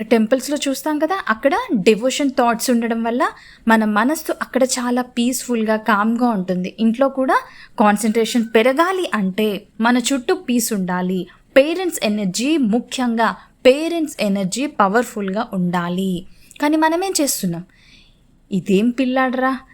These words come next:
ఎంత చెప్పినా వినడ-, ఇదేం పిల్లాడ్రా,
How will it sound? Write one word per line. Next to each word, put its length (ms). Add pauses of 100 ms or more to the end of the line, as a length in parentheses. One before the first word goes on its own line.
(180)
ఎంత 340
చెప్పినా 280
వినడ-, 460 (2750)
ఇదేం 340
పిల్లాడ్రా, 480